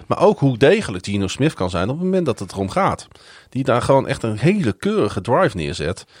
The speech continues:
Ja, en het dan afmaakt met die touchdown pass op Colby Parkinson. Eh, en, eh, ja, toen was hij binnen voor, eh, voor Seattle. Gaan we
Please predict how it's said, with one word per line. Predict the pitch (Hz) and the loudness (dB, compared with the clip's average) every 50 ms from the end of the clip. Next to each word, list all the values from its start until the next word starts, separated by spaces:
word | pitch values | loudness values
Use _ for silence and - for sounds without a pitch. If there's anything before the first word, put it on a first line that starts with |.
| - - _ _ _ | -20 -20 _ _ _
Ja, | - 143 | -2 0
en | 131 117 | 0 0
het | 95 - | 0 0
dan | - 104 101 - | 0 0 0 0
afmaakt | - 143 139 - 113 98 87 92 - | 0 -2 -2 0 -2 -2 -2 -2 -2
met | 110 120 120 | -2 -2 -2
die | - 101 - | -2 -4 -2
touchdown | - 175 180 - - 101 82 | 0 0 0 0 -2 -4 -2
pass | - - 85 85 87 - | 0 0 0 0 0 -2
op | 87 - | -6 -4
Colby | - - 330 - - - 104 90 - | 0 2 2 2 2 0 -4 -6 0
Parkinson. | - 202 220 214 196 - 208 185 - - 90 85 87 87 85 | 2 4 4 4 2 0 -2 -4 -4 -4 -4 -4 -4 -4 -6
Eh, | 82 82 82 82 85 - - - - - - - - - _ | -4 -4 -6 -6 -8 -10 -16 -20 -20 -20 -20 -20 -20 -20 _
en, | - 101 95 85 90 85 | -10 -8 -6 -6 -6 -6
eh, | 78 78 71 65 - | -6 -6 -6 -8 -8
ja, | 110 120 | -8 -8
toen | 113 - 151 135 | -6 -6 -4 -4
was | 107 92 | -4 -4
hij | 90 87 82 | -4 -4 -2
binnen | 85 127 180 202 160 107 | 0 0 2 2 0 -2
voor, | - - 92 87 85 80 82 | -4 -4 -4 -4 -2 -4 -2
eh, | 85 87 82 80 82 - | -2 -2 -2 -2 -2 -4
voor | - - 110 107 | -6 -6 -6 -4
Seattle. | 98 - - 113 107 101 98 90 87 78 71 - _ _ _ _ _ _ _ _ _ _ _ _ _ _ _ _ _ _ _ _ _ _ _ _ _ - - - | -4 -4 -2 2 2 2 2 2 0 -4 -8 -12 _ _ _ _ _ _ _ _ _ _ _ _ _ _ _ _ _ _ _ _ _ _ _ _ _ -20 -20 -16
Gaan | - - - 120 123 127 | -6 -2 2 2 2 4
we | 120 110 101 101 101 107 | 4 4 4 2 2 0